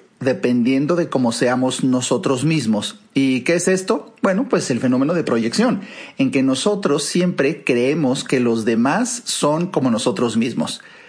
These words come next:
Repito, en la mente humana se sucede un fenómeno muy interesante. Solemos creer que los demás son como uno mismo.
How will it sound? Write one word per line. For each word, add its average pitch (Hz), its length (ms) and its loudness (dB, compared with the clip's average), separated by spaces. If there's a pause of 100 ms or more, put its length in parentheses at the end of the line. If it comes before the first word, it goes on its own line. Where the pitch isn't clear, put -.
(120)
Repito, 131 520 -2 (1300)
en 143 220 2
la 139 100 0
mente 233 340 0
humana 160 520 0 (240)
se - 180 -4
sucede 156 400 0
un 170 80 -2
fenómeno 151 420 0
muy 127 220 2
interesante. 131 720 -2 (920)
Solemos 170 1200 -2 (460)
creer 139 680 0 (480)
que 131 140 -2
los 127 260 0
demás 131 680 -2 (440)
son 190 760 -2 (260)
como 190 280 2
uno 127 280 2
mismo. 143 560 -2